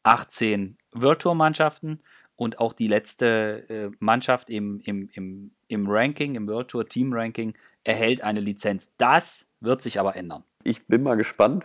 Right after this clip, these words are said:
Speaker 2: wie, ob sich's dann wirklich ändert. Also, aber nach heutigen Regularien, nach heutigem Stand wird sich das ändern. Es war ja so, dass sie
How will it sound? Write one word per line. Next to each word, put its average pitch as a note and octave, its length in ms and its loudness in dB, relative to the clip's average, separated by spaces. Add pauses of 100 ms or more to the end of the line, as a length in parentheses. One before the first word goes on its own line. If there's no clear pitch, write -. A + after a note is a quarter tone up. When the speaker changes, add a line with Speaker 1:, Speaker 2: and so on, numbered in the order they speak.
Speaker 2:
wie, B2+ 300 -4
ob - 140 0
sich's D#3 240 4
dann A2 180 4
wirklich F#3 340 6
ändert. G3 300 2
Also, - 420 12
aber - 440 -2
nach G#2 200 -2
heutigen D3 320 8
Regularien, A2+ 580 0
nach F#2+ 180 -4
heutigem G#2+ 300 4
Stand - 320 -2
wird G2+ 140 0
sich G#2 140 -8
das F#2 160 2
ändern. C#3 340 0 (400)
Es G2 120 -4
war G#2+ 120 10
ja G#2+ 80 10
so, G#2 200 4
dass G#2+ 200 0
sie F2+ 220 -4